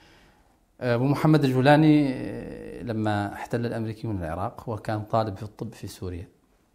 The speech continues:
آه، ولما رأى، آه، الفظائع والفجائع والأعمال الشنيعة والفظيعة التي ارتكبت، آه، هو هب مثل آلاف، آه، الشباب الذين،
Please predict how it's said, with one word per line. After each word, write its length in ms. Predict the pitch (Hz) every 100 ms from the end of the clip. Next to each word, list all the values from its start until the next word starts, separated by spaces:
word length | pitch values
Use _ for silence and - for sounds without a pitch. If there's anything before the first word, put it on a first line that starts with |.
| _ _ _ _ _ _ _ _ _ _ _ _ -
آه، 160 | 117 113
ولما 440 | 117 113 113 120
رأى، 100 | 113
آه، 1080 | 113 117 113 - - - - - - - 110
الفظائع 880 | 107 117 113 107 95 85 85 101 - _ -
والفجائع 880 | 101 - 104 101 98 90 - - 87 - - - _ -
والأعمال 760 | - - 139 90 101 101 95 - - - _ _ - - - _ -
الشنيعة 520 | - 107 104 101 107
والفظيعة 460 | 98 - 98 92
التي 220 | 95 101 -
ارتكبت، 540 | - - 101 95 - _ _ _ _ _ -
آه، 300 | - - 123
هو 220 | 143 147
هب 540 | 131 151 123 123 120 -
مثل 300 | 127 123 127
آلاف، 540 | - 107 110 120 - - -
آه، 240 | 92 - -
الشباب 480 | - - 101 98 -
الذين، 400 | 92 95 92